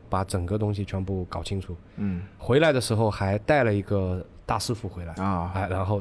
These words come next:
Speaker 1: 就这个事情就搞定了。
Speaker 2: 啊。
Speaker 1: 这个在以前是不敢想象的。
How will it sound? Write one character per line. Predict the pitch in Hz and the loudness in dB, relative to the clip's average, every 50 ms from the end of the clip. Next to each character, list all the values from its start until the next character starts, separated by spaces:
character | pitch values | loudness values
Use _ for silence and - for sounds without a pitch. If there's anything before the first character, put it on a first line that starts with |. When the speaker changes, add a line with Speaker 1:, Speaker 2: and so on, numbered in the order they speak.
| 98 | -2
Speaker 1:
就 | - - 104 95 - 92 95 | -4 -4 -4 -4 -6 -8 -10
这 | - 107 | -6 -4
个 | 101 90 | -4 -4
事 | 87 - | -2 -4
情 | 90 - 95 | -6 -4 -4
就 | 90 90 90 90 - - | -4 -4 -4 -6 -6 -8
搞 | - - 85 85 | -10 -10 -8 -8
定 | - 90 90 | -6 -8 -8
了。 | 85 - - - - - - - - | -8 -10 -14 -20 -20 -20 -18 -10 -6
Speaker 2:
啊。 | - 92 85 | -4 -2 2
Speaker 1:
这 | 156 190 | 4 4
个 | 190 180 | 6 6
在 | 156 175 165 | 6 6 6
以 | 127 113 101 101 | 4 4 2 2
前 | - - 131 | 2 2 2
是 | 143 165 | 2 2
不 | - - | 0 0
敢 | 127 123 | 0 0
想 | 135 98 85 | 0 -2 -4
象 | 80 - 127 123 101 | -4 -4 -4 -4 -4
的。 | - | -8